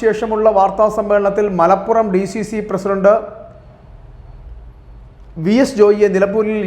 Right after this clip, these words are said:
യു ഡി എഫിൻ്റെ സ്ഥാനാർത്ഥിയാക്കണമെന്ന ഈ അൻവറിൻ്റെ നിർദ്ദേശം അത് യു ഡി എഫിനുള്ളിൽ ഉണ്ടാക്കിയിട്ടുള്ള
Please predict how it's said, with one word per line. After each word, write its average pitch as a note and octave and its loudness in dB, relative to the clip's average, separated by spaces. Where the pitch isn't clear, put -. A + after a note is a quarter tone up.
യു G#3 -2
ഡി A#3+ 0
എഫിൻ്റെ G#3+ -2
സ്ഥാനാർത്ഥിയാക്കണമെന്ന G3 0
ഈ - -4
അൻവറിൻ്റെ F#3+ 0
നിർദ്ദേശം D#3 -2
അത് F3+ -2
യു F#3+ 0
ഡി A#3+ -2
എഫിനുള്ളിൽ G#3 -2
ഉണ്ടാക്കിയിട്ടുള്ള F#3 0